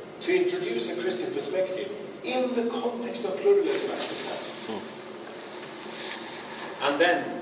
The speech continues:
Speaker 1: moving on to that, if God is the author of life, he has ultimate authority. He's no longer an unknown God.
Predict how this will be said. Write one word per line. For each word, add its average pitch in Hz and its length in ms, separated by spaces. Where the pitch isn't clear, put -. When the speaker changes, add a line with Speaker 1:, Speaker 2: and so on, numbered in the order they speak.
Speaker 1:
moving 156 380
on 135 400
to - 140
that, - 300
if - 180
God 247 200
is - 260
the 123 100
author - 280
of - 60
life, - 340
he 254 80
has - 220
ultimate - 400
authority. 127 600
He's 127 240
no 127 120
longer 120 440
an 113 120
unknown 147 500
God. 147 260